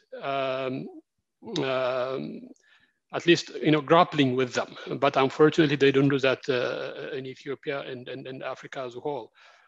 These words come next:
Um, so I don't know where I'm heading with this, but what I'm <laughs> trying to say is, uh, really the notion of the talented tenth, uh, the social science, liberal arts education right now, uh, uh, you know, hasn't, uh, hasn't,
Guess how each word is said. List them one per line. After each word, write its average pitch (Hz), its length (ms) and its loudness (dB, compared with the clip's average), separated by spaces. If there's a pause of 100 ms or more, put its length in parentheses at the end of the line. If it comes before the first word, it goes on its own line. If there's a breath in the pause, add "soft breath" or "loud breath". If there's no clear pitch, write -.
(320 soft breath)
Um, 147 680 4 (640 loud breath)
so 175 140 4
I 165 60 8
don't 190 100 10
know 185 60 12
where 170 120 10
I'm 156 120 6
heading 156 300 8
with 127 120 4
this, 170 160 4
but 160 180 6
what 180 140 6
I'm 202 140 10
<laughs> - 80 2
trying 214 180 10
to 202 140 6
say 202 260 8
is, 151 360 6
uh, 180 200 2
really 170 460 6
the 135 280 -2 (480 soft breath)
notion 190 520 8
of 165 100 8
the 151 120 6
talented 165 640 2
tenth, 107 340 -6
uh, 131 320 0
the 131 160 -6
social 165 420 0
science, 135 420 -4
liberal 160 220 4
arts 160 240 0
education 143 640 -2
right 135 220 2
now, 139 320 2
uh, 131 280 0 (640 soft breath)
uh, 135 920 -6 (160)
you 139 100 -6
know, 135 120 -6
hasn't, 131 480 -6
uh, 131 160 -6
hasn't, 127 360 -10